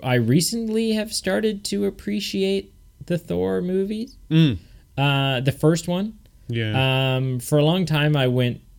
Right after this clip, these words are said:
Speaker 1: about my life thinking I didn't really enjoy it, and then I
Speaker 2: Mm-hmm.
Speaker 1: rewatched the first one,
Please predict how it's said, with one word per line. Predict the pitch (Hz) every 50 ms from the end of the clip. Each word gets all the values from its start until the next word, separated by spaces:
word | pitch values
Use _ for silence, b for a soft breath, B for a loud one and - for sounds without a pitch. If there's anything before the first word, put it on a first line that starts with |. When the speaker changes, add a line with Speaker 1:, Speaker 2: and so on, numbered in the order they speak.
| - - - -
Speaker 1:
about | 117 113 127 120 113 104
my | 113 113
life | 110 113 117 117 113 -
thinking | - 127 113 101 117 113 110
I | 107
didn't | 104 110 107 104 101
really | 101 98 98 98 98
enjoy | 95 98 101 123 147 160 151
it, | 151 147 - - -
and | 107 110 107 107
then | 101 101
I | 98
Speaker 2:
Mm-hmm. | 98 95 101 98 95 113
Speaker 1:
rewatched | 135 139 139 - - - - - - 151
the | - 117
first | - 123 120 117 - -
one, | 117 117 113 113 107 -